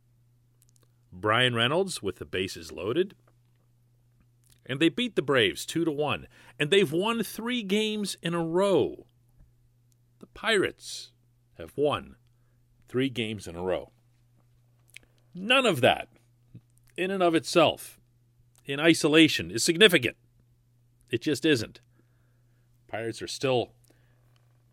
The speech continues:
twenty-one games under five hundred. They're still going absolutely nowhere in twenty twenty-one.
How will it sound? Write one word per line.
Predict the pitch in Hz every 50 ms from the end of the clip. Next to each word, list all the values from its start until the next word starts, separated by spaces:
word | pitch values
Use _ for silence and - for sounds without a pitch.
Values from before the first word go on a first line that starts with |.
| _ _ _ _ _ _
twenty-one | - - - 151 156 147 127 117 110
games | 98 98 123 131 127 104 92
under | 135 131 120 101 85
five | - - 82 82 - -
hundred. | - 202 202 185 180 170 147 127 - _ _ _ _ _ _ _ _ _ _ _ -
They're | - 101
still | - - - 110 90
going | 82 101 107 87 82 - -
absolutely | 190 151 101 - - - 104 92 82 69 - - 73 71
nowhere | 80 131 208 233 208 190 180 175 160 151 131 123 - _ _ _ _ - - - - - - - - - _ _ - - - - - - - _ _ _ _ _ _ - - - _ _ _ _ _ _ _ _ _ _ _ _ -
in | 110 101 82
twenty | - - 120 110 98 87
twenty-one. | - - 101 87 82 76 80 101 139 160 165 156 147 135